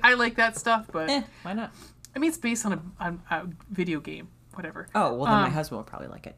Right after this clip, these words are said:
Speaker 2: Mister
Speaker 1: It's a video
Speaker 2: Veronica will
Speaker 1: game, and
Speaker 2: enjoy
Speaker 1: then
Speaker 2: it.
Speaker 1: they made, <laughs> yeah, Mister Veronica, and they made it into a book. Then I think, I don't know, whatever. I'm not gonna read it. Doesn't matter. Again, Henry Cavill without a shirt on. Hello.
Speaker 2: Yep.
Speaker 1: <laughs> Uh, he fucks a lot in that movie or that show too. I mean,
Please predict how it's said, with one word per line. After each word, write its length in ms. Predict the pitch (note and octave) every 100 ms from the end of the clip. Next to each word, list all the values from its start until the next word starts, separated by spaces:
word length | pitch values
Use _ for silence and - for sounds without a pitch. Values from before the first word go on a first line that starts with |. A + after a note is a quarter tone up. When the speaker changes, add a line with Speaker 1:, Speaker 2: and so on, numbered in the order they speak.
| -
Speaker 2:
Mister 240 | D4 C#4+
Speaker 1:
It's 60 | D4
a 40 |
video 260 | D4+ E4 F4+
Speaker 2:
Veronica 60 | F4
will 80 |
Speaker 1:
game, 140 | F4+ D#4+
and 0 |
Speaker 2:
enjoy 80 | C#4
Speaker 1:
then 140 | C#4+
Speaker 2:
it. 20 |
Speaker 1:
they 60 | C4+
made, 220 | B3 B3 -
<laughs> 0 |
yeah, 140 | A#3 -
Mister 200 | G3 G3+
Veronica, 280 | F#3+ G3 G#3+
and 80 | A#3+
they 80 |
made 140 | C4 C#4
it 20 |
into 160 | C4+ B3+
a 60 |
book. 320 | G3 A3 G#3+ -
Then 120 | A3
I 100 | G#3
think, 300 | G3+ G#3 G#3
I 80 | G3
don't 140 | E3+ D#3
know, 100 | D3+
whatever. 420 | - F#3+ D3+ D#3 -
I'm 80 | A3+
not 160 | A#3
gonna 100 | A3
read 220 | F3+ D#3+ E3
it. 80 |
Doesn't 180 | F3 E3+
matter. 240 | F#3 E3+ E3+
Again, 300 | A3 A#3 G#3+ -
Henry 180 | - C#4
Cavill 380 | C4 B3 A3 G#3+
without 220 | G#3 G3
a 20 |
shirt 320 | F#3 - A3 F#3+
on. 200 | D#3 D3+ -
Hello. 500 | G3+ B3 A3+ G#3+ G#3 C4+
Speaker 2:
Yep. 300 | F3+ C#4+ D4
Speaker 1:
<laughs> 320 | D4+ C#4+ - F#4+ G4+ F#4+ D4 A#3+
Uh, 460 | C4+ B3+ A3+ G3+ F#3+
he 180 | F#3+ A#3
fucks 440 | - B3 - -
a 60 | F3+
lot 380 | F3 B3+ A#3
in 60 | G3+
that 180 | F#3+ F#3
movie 260 | F#3 F#3 F#3+
or 80 | F#3+
that 160 | F3
show 240 | - F3+ E3+
too. 400 | - F#3+ E3 D#3+
I 40 |
mean, 280 | G#3+ F#3+ E3+